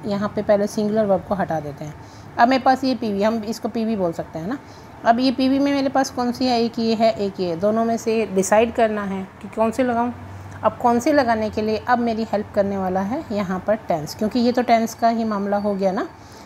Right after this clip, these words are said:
ये present में है, ये past में है, तो मुझे कौन सा tense use करना है। तो जो gold और silver precious metal है, ये हमारा क्या है, ये हमारा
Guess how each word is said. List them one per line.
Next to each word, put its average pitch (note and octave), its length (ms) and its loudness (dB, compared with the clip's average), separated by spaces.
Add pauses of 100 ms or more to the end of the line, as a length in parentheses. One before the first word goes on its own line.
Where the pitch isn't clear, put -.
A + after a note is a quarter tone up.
(160)
ये B3+ 120 6
present B3 460 2
में A#3+ 120 0
है, A3+ 180 2
ये G#3+ 100 0
past F#3 380 -2
में F#3+ 140 -2
है, F3+ 160 -4 (320)
तो A#3+ 80 4
मुझे A#3+ 220 4
कौन G#3 200 0
सा G3+ 120 0
tense F#3 280 -4
use E3+ 160 -6
करना E3 240 -4
है। D#3+ 140 -10 (480)
तो - 240 4
जो D#4 460 6
gold C4 320 6
और C4 260 4
silver C4 380 0
precious B3+ 560 -4
metal B3 320 0
है, A#3 180 4
ये A3 220 2
हमारा A#3+ 340 2
क्या G#3+ 240 -2
है, G#3+ 340 0
ये G3+ 160 0
हमारा F#3 360 -2